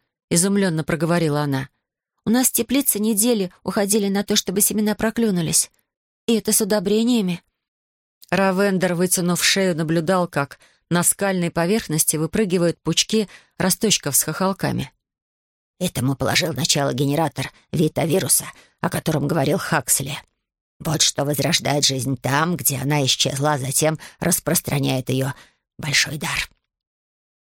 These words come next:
Зия задумалась об этом рассеянно, наблюдая за несколькими странными на вид насекомыми, порхающими вокруг фонаря.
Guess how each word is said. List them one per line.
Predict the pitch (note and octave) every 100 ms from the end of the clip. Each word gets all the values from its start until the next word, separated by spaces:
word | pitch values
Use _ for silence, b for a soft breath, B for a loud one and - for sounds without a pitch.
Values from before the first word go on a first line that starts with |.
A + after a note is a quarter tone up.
| _
Зия | F3+ F#3 G3+ F#3
задумалась | F#3+ F3 G3+ F#3 F3 -
об | E3+ D#3+
этом | F3+ E3 E3
рассеянно, | E3+ - G3+ F#3+ D#3+
наблюдая | D#3 D3+ D#3+ D3 F#3 E3+ D3+ b b -
за | D3 F3
несколькими | F#3 G#3 - E3+ F3+ E3
странными | - - F#3 E3+ D#3+
на | D#3+
вид | D#3+ -
насекомыми, | E3+ - - A3 E3+ C#3 C#3+ b b _
порхающими | D#3+ D#3+ F3+ F#3 F3 E3+ E3+
вокруг | D#3 - F3
фонаря. | - F3 F3 C3+